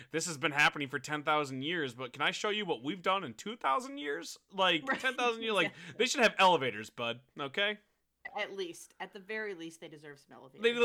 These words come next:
Speaker 1: They, they deserve some elevators. Let's talk about, like, germ theory, okay? Like,
Speaker 2: <laughs>
Speaker 1: l-, I, sure, like, there's a part of, like, if there, if fantasy is involved, if there's magic, time would progress in a different way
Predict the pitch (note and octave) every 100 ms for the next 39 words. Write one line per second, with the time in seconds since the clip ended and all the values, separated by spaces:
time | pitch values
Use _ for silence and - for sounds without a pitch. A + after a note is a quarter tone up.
0 | A3 F#3+ A3+ G3 B3 A#3+ F3+ F3 E3 C#3
1 | B2+ C3+ C3 A#3+ - B3+ A3 A3+ G#3 G3
2 | D#3+ C3 D#3 D3 C3+ B2+ A2 G2 F#2+ -
3 | - D#3 C3 F#3 F#3+ G3+ F3 D#3+ D#3 D3
4 | - - - - - _ _ G#3 D4 D4+
5 | B3 D#4 G3+ F#3+ A3 G#3+ - D4+ D#4+ C#4+
6 | A#3+ A#3 G#3+ - A#3 A#3 F#3 D#3 D#3 G#3+
7 | E3 - F3+ G#3 G#3+ A#3 A3 G3 G3 F3+
8 | F3+ E3+ E3 E3+ F3 D#3+ D#3 C#3+ C#3+ C3
9 | - - - - - F3+ F#3+ F3+ F3 C#3
10 | D3 C#3+ D3 - C#3 A#2+ B2 C3+ B2+ G2+